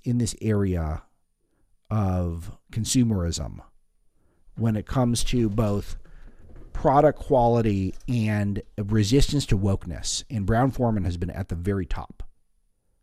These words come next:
Um, they make a lot of amazing products. Uh, Jack Daniel's, Old Number Seven's okay. Uh, but it's the, which is what they sell most of their products. But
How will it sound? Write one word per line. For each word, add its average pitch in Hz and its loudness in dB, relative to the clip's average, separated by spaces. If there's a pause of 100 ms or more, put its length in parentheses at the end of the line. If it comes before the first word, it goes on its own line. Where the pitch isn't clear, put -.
(240)
Um, 98 -2
they 104 0
make 107 0
a 101 -2
lot 107 0
of 104 0
amazing 95 -2
products. 92 -2 (360)
Uh, 147 -2
Jack 220 2
Daniel's, 165 4
Old 147 2
Number 240 4
Seven's 131 4
okay. 90 0 (920)
Uh, 110 -4
but 117 0
it's 127 -2
the, 120 2
which 117 0
is 110 0
what 110 0
they 104 2
sell 92 -2
most 92 -4
of - -6
their 80 -4
products. - -6
But 90 -8